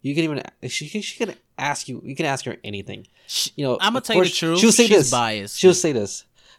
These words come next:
Speaker 1: No, she'll say that. She'll be like, you know, "C-, I'm biased because, you know, he is the person I date with, whatever." But then, like, um, she still can take away herself out and be like, "Yeah, Roy's pretty, uh, what you call it, manly," or,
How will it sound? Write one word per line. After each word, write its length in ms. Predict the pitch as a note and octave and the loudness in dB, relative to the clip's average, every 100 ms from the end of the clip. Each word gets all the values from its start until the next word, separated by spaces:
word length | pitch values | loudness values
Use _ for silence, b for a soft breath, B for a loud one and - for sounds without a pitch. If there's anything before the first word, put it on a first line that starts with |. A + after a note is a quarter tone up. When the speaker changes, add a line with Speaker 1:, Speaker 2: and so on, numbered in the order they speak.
| - | -6
Speaker 1:
No, 180 | F3 E3+ | 2 2
she'll 200 | D#3 F#3 | 6 4
say 160 | F#3 E3+ | 4 2
that. 180 | A2+ | 0
She'll 120 | - A#2+ | -2 -4
be 80 | |
like, 140 | A#2 - - _ | -6 -8 -20 _
you 120 | D3 | -10
know, 180 | B2+ A#2 | -8 -8
"C-, 60 | - - | -6 -4
I'm 100 | D#3 | 2
biased 260 | C#3+ D3+ B2+ | 2 2 -2
because, 560 | B2+ A2+ A2 - - | -2 -2 -4 -10 -12
you 80 | G#2 | -14
know, 140 | G2 F#2+ | -12 -12
he 180 | B2 | -6
is 220 | B2+ A2+ G2+ | -6 -6 -10
the 80 | |
person 240 | G#2 G#2+ G#2 | -12 -10 -8
I 60 | |
date 180 | G2 G2+ | -8 -8
with, 160 | G#2 G2 | -8 -8
whatever." 340 | G2+ A2+ G#2 B B B B _ | -6 -4 -6 B B B B _
But 100 | C#3 | 2
then, 140 | B2+ B2 | 2 2
like, 200 | A2 - | -2 -6
um, 520 | G#2 G2 G2+ G2 A2 _ _ _ _ _ _ _ _ _ _ | -6 -8 -10 -16 -20 _ _ _ _ _ _ _ _ _ _
she 180 | - - | -8 -4
still 220 | D3 E3+ | -2 -2
can 120 | D3 C3 | -2 -2
take 160 | C3 | -4
away 380 | A#2 G#2+ G#2+ - - - - | -2 -2 -4 -6 -12 -18 -10
herself 440 | A2+ - A#2+ - | -10 -8 -8 -8
out 180 | - G#2 | -6 -6
and 80 | G2 | -6
be 60 | G2+ | -10
like, 120 | G#2 | -8
"Yeah, 220 | G#2+ G#2 G#2 | -8 -8 -10
Roy's 280 | A2+ B2 A#2+ | -4 -4 -4
pretty, 420 | A#2 G#2+ G2+ G2 b b b b - | -6 -6 -6 -10 b b b b -10
uh, 280 | F#2 F2 | -6 -6
what 160 | - F#2+ | -6 -10
you 100 | - | -10
call 60 | F#2+ | -10
it, 80 | |
manly," 440 | G#2+ A2+ G#2 G2 G2+ | -8 -6 -6 -10 -12
or, 480 | F#2+ A#2 A2 G2+ | -8 -4 -4 -4